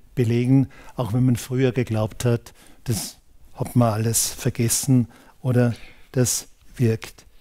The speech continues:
nicht weiter. Die meisten unserer Eigenschaften,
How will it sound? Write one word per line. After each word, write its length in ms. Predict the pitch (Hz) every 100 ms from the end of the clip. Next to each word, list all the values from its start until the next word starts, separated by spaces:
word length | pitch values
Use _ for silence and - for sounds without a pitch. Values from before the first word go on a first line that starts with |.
| -
nicht 440 | 131 123 - - - - -
weiter. 500 | 123 107 - 139 180 - - - - - - - - - - - - _ - _ - _ - _ _ - - - _ _ _ - - _
Die 420 | 135 131 127 131 202 - - - - -
meisten 840 | 131 120 127 208 - - 156 170
unserer 400 | 160 147 127 131
Eigenschaften, 1040 | 127 127 175 - 143 135 - - 156 160